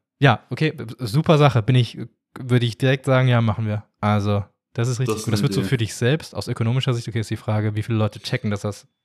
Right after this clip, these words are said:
Speaker 2: Ich glaub nicht, dass die Leute das unbedingt wollen, weil gerade so die Leute, die halt eher so Hobbysportler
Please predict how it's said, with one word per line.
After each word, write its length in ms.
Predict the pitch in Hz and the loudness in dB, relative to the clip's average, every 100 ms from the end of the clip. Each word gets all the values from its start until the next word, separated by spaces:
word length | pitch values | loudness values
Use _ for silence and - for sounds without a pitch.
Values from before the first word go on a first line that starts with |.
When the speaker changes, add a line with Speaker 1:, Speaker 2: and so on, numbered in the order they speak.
| _ _ | _ _
Speaker 2:
Ich 180 | 120 131 | -4 2
glaub 160 | 113 113 | 6 8
nicht, 220 | 117 117 | 8 6
dass 100 | - | 4
die 60 | |
Leute 200 | 113 107 | 4 4
das 140 | 113 110 | 4 2
unbedingt 420 | 113 110 104 104 | 2 2 0 2
wollen, 200 | 101 101 | 2 4
weil 140 | 98 101 | 2 0
gerade 160 | 113 | 0
so 100 | 113 | -2
die 60 | 104 | -2
Leute, 200 | 107 104 | 0 0
die 140 | 104 | 0
halt 220 | 104 98 | 0 -2
eher 260 | - 107 104 104 | 0 0 0 -4
so 200 | - 104 | -8 -4
Hobbysportler 920 | 104 113 113 - 107 107 - 107 104 | -2 0 -2 -4 -2 -2 0 -4 -4